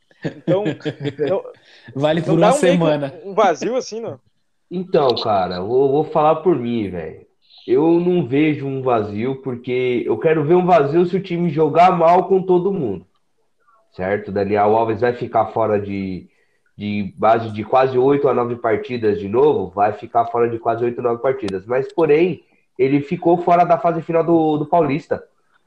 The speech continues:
Speaker 3: E, o, e por incrível que pareça, o Igor Vinícius todo mundo jogando essa fase final. Não senti falta do Daniel Alves em partes, tá? Em partes.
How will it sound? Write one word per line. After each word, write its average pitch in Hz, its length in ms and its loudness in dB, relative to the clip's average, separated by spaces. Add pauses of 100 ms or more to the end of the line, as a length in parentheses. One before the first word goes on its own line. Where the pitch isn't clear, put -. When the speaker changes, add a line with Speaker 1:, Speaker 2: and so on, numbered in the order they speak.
(240)
Speaker 3:
E, 110 160 -2
o, 123 920 0
e 120 80 -8
por 143 180 -2
incrível 170 380 0
que 190 100 -4
pareça, - 460 4
o 147 80 0
Igor 175 240 4
Vinícius 170 640 -6 (2000)
todo 240 140 -4
mundo 202 160 -2
jogando 202 360 2 (240)
essa - 180 -4
fase - 180 -2
final. 165 520 2
Não 135 280 2
senti 202 320 -2
falta 185 240 0
do 139 60 -8
Daniel 143 300 2
Alves 151 340 2
em 185 200 -2 (120)
partes, 131 920 0 (460)
tá? 95 460 -2
Em 123 120 -8
partes. 98 580 -2